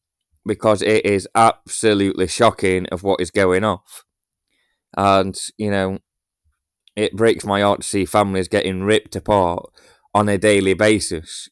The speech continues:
You know, we know that not every case is forced adoption, but if you look at the numbers, you can see there's a massive crisis.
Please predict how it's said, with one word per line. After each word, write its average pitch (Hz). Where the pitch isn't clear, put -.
You 110
know, 95
we 110
know 120
that 104
not 107
every 101
case 107
is 123
forced 98
adoption, 101
but 104
if 110
you 113
look -
at -
the 98
numbers, 95
you 101
can 101
see 98
there's 90
a 98
massive 95
crisis. 101